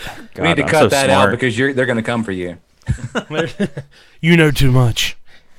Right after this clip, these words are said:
Speaker 3: Um, yeah, I, yeah, definitely the eight, and your seven and a half and eight, and your
Speaker 2: Five to six.
Speaker 3: five to six. This is definitely in the realm of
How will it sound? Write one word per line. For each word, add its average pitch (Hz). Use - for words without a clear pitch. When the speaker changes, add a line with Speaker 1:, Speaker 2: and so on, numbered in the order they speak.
Speaker 3:
Um, 147
yeah, 143
I, 139
yeah, 143
definitely 156
the 147
eight, 208
and 151
your 151
seven 151
and -
a 135
half 135
and 131
eight, 127
and 127
your 131
Speaker 2:
Five 95
to 147
six. -
Speaker 3:
five 143
to 135
six. 143
This 175
is 170
definitely 147
in 139
the 131
realm 135
of 123